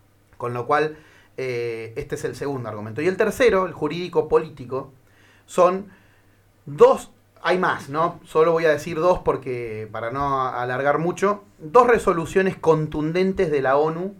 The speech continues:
que le dieron la razón a la Argentina en distintos momentos de la historia.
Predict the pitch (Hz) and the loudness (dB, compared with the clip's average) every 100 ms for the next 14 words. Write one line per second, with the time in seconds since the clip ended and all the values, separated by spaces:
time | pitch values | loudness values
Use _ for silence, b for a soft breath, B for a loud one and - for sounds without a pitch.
0 | b b b - 143 139 147 190 190 165 | b b b -10 -8 -6 -2 2 2 2
1 | 139 135 - 156 165 - 127 127 120 117 | 2 -2 -2 -4 -4 -10 -10 -6 -6 -6
2 | 127 113 147 139 147 147 _ _ - 127 | -12 -12 -10 -8 -8 -12 _ _ -14 -12
3 | 123 156 156 156 143 127 135 131 120 107 | -10 -8 -4 -2 -2 -4 -6 -6 -6 -8
4 | 113 98 90 87 | -10 -10 -10 -16